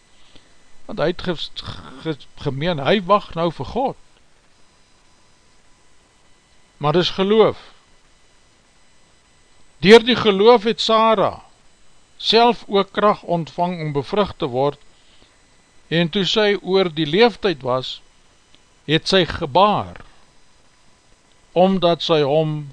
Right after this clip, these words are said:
getrou geag het wat hy beloof het.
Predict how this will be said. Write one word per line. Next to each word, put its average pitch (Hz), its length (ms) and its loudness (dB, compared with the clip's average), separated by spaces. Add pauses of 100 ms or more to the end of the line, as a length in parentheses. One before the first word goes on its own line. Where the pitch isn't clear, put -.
getrou 214 880 -2
geag - 560 -4
het 127 200 -6 (1700)
wat 147 240 0 (360)
hy 135 200 -2
beloof 139 720 0
het. 110 200 -8